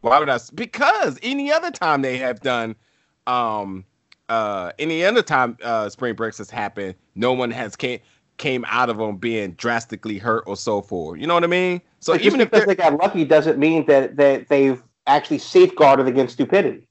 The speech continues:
Speaker 1: Right,
Speaker 2: What
Speaker 1: but
Speaker 2: these
Speaker 1: what I'm
Speaker 2: guys are
Speaker 1: saying
Speaker 2: doing is stupid and dangerous.
Speaker 1: Yeah, but I'm not saying they're gonna put these guys in another Walmart and say, "Hey, we need you to do that again." These guys
Speaker 2: But they
Speaker 1: are
Speaker 2: would.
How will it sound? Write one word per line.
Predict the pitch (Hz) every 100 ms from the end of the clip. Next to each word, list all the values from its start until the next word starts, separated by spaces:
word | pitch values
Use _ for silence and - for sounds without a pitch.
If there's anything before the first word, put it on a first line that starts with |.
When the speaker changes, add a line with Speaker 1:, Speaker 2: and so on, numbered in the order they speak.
| _
Speaker 1:
Right, | 190 196
Speaker 2:
What |
Speaker 1:
but | 156
Speaker 2:
these | 175 180
Speaker 1:
what | 214
I'm | 190
Speaker 2:
guys | -
are |
Speaker 1:
saying | 220
Speaker 2:
doing | 196 185
is | 131
stupid | - 214 196
and | 165
dangerous. | 143 226 - - - _
Speaker 1:
Yeah, | 214 240 160
but | 151 156
I'm | 156 190
not | 247 170
saying | - 226 190 120
they're | 202
gonna | 226 208 180
put | 214 202
these | 190 170
guys | 170 160 147 135 -
in | 202 175
another | 160 190 147
Walmart | 151 208 160 151 143
and | 147 143
say, | 160 135
"Hey, | 202 160
we | 139
need | 196 175
you | 156
to | 143
do | 120 180
that | 165 139
again." | 87 92 196 202 185 _ _ -
These | 123 233
guys | 233 202
Speaker 2:
But | 185
they | 196
Speaker 1:
are | 190 359
Speaker 2:
would. | 214